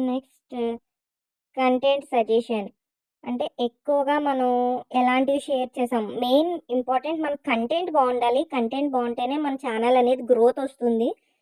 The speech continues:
ఎక్స్టర్నల్ సైట్స్ అంటే, షేర్ చేస్తాం కదా, కొన్ని షేర్ చేసిన వాటిలో WhatsApp నుంచి షేర్, షేర్స్ వీడియోస్ కూడా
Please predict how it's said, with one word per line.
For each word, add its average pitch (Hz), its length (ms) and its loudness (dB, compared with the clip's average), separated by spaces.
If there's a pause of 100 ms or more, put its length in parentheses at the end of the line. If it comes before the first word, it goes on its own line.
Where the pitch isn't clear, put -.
(680)
ఎక్స్టర్నల్ 254 560 0
సైట్స్ 233 540 -2
అంటే, 262 260 -4
షేర్ 277 380 8
చేస్తాం 277 400 -2
కదా, 214 280 -4
కొన్ని 262 360 -2
షేర్ 247 340 0
చేసిన 247 320 -4
వాటిలో 247 340 -2
WhatsApp 233 560 -4
నుంచి 240 280 -4
షేర్, 233 320 -6 (260)
షేర్స్ 233 460 -2
వీడియోస్ 233 440 -4
కూడా 233 240 -4